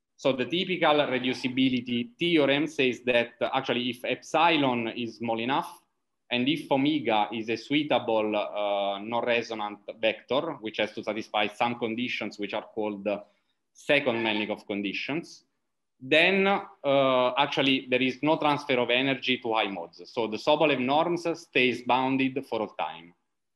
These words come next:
So essentially, if you move, uh, the frequency, and if, uh, you have that the perturbation is small enough, then you don't have growth of Sobolev norms.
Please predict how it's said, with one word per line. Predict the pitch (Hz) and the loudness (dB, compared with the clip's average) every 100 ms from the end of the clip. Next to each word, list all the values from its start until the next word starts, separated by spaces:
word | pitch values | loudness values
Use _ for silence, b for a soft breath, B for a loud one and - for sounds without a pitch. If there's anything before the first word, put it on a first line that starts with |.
| _ | _
So | - 131 110 | 0 2 2
essentially, | 110 - 139 143 123 | 0 0 0 2 0
if | 113 156 | 0 0
you | |
move, | 156 160 151 131 | 4 4 2 2
uh, | 139 107 - _ _ 120 | 2 2 -6 _ _ -4
the | 120 | -2
frequency, | 147 156 131 123 - 147 175 - | 0 0 2 -2 -2 -4 -4 -4
and | 120 113 | -6 -4
if, | 117 110 - | -6 -10 -6
uh, | 113 107 - - | -2 -2 -4 -14
you | 120 127 | -4 2
have | 127 123 | 2 2
that | 117 | -2
the | 120 | -2
perturbation | 113 110 117 117 135 135 113 | -4 -4 -6 -2 -2 -2 -4
is | 107 | -4
small | 117 117 | -6 -2
enough, | 135 165 180 - | 0 0 -2 -2
then | 131 123 123 123 | 0 0 0 -4
you | 120 120 | -4 -4
don't | 113 110 | -2 -4
have | 104 | -4
growth | 107 101 107 | -4 -4 -6
of | |
Sobolev | - 98 95 95 87 | -8 -8 -6 -6 -8
norms. | 85 - 90 - | -14 -16 -20 -20